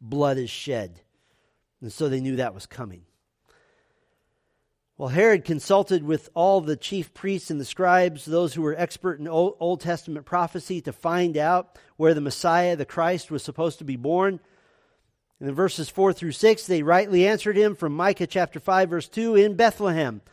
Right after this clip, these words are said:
And, and notice this, by the way, it's interesting to me how seemingly indifferent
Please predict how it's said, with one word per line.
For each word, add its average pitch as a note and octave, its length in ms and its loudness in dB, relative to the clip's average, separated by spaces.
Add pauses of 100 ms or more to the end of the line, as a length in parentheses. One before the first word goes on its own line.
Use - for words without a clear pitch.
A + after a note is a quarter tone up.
(300)
And, F#3+ 180 -2
and F#3+ 260 -2
notice C4 360 6
this, F#3+ 200 0
by F3+ 200 4
the E3 80 2
way, G3 340 4 (840)
it's F#3 200 -2
interesting A#3+ 480 -2
to G3+ 40 0
me B3 280 -2
how F#3+ 240 2
seemingly A3+ 680 0
indifferent F#3 920 -2